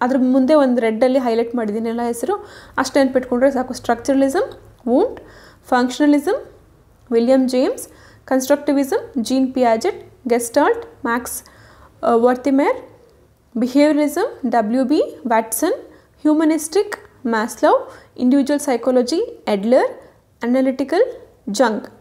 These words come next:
ಇಷ್ಟು ನೆನ್ಪಿಟ್ಕೊಂಡ್ರೆ ಸಾಕು, but ನಾನು ನಿಮಗೆ ಇಲ್ಲಿ ಎಕ್ಸ್‌ಪ್ಲೇನ್ ಮಾಡ್ತಾ ಹೋಗ್ತೀನಿ. ಸೆಕೆಂಡ್ ಬಂದ್ಬಿಟ್ಟು ಫಂಕ್ಷನಲಿಸಮ್ ಅಲ್ವಾ? ಫಂಕ್ಷನಲಿಸಮ್ನ,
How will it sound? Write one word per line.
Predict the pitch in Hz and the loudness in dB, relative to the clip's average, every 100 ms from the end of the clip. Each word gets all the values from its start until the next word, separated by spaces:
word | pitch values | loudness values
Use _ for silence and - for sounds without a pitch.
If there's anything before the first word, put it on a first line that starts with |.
| 277 | -6
ಇಷ್ಟು | 269 269 | 0 0
ನೆನ್ಪಿಟ್ಕೊಂಡ್ರೆ | 254 254 - 262 285 | 2 0 2 2 2
ಸಾಕು, | 285 220 381 | 0 -2 -2
but | 359 254 | -2 0
ನಾನು | 254 | 2
ನಿಮಗೆ | 240 240 | 2 2
ಇಲ್ಲಿ | 247 | 0
ಎಕ್ಸ್‌ಪ್ಲೇನ್ | 220 - 247 254 247 | 0 -2 0 2 0
ಮಾಡ್ತಾ | - 233 | -2 -4
ಹೋಗ್ತೀನಿ. | 233 226 - 233 440 - - - - _ _ _ _ _ _ - - - - - - - | -4 -6 -6 -6 -6 -10 -20 -20 -20 _ _ _ _ _ _ -20 -20 -20 -20 -20 -18 -6
ಸೆಕೆಂಡ್ | - 277 349 320 | -2 0 0 2
ಬಂದ್ಬಿಟ್ಟು | 262 254 254 359 | 2 2 2 0
ಫಂಕ್ಷನಲಿಸಮ್ | 359 254 285 254 226 214 | 0 -2 0 2 0 -4
ಅಲ್ವಾ? | 208 233 349 | -4 -2 -2
ಫಂಕ್ಷನಲಿಸಮ್ನ, | 330 269 285 339 330 311 294 | 0 -2 -2 -2 -2 0 2